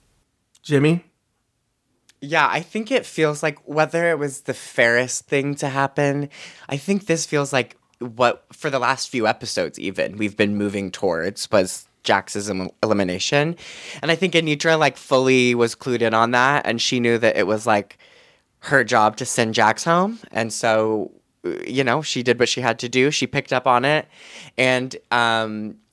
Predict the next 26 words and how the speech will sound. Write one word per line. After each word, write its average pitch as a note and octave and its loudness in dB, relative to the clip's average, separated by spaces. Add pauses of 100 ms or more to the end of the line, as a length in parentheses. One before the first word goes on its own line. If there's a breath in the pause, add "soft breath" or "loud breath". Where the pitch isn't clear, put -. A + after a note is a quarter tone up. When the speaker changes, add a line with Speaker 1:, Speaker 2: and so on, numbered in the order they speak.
(120)
Speaker 2:
just C3 -4
like B2+ 0
I B2+ 0
think B2 -6
this A#2+ -4
was A#2+ -6
a A#2+ -6
bad G#2+ 2
episode G#2+ -4
for - -12
Malaysia, G#2 0
I A#2 -2
think B2+ -4
this A#2+ -4
was - -6
finally B2 2
a C3+ 2
good D3+ 0
episode C#3 0
again B2 2
for B2 0
Anitra A2 -2
for B2 -2
the A2+ -2
first A2+ -2
time A2 0